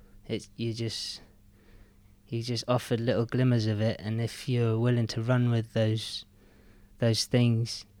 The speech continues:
um, you know, it probably, I probably sound like I'm, uh, some kind of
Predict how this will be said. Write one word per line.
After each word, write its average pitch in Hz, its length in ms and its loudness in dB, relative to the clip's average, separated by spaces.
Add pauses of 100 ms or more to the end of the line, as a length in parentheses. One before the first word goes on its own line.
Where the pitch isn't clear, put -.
(240)
um, 107 320 -2 (760)
you 123 80 -2
know, 110 180 2
it 101 120 -4
probably, 110 420 2 (160)
I 107 120 0
probably 107 420 0
sound 110 560 0 (680)
like 104 240 -2
I'm, 110 180 -2 (800)
uh, 104 240 0
some 117 240 -2
kind 110 400 -2
of 110 380 -2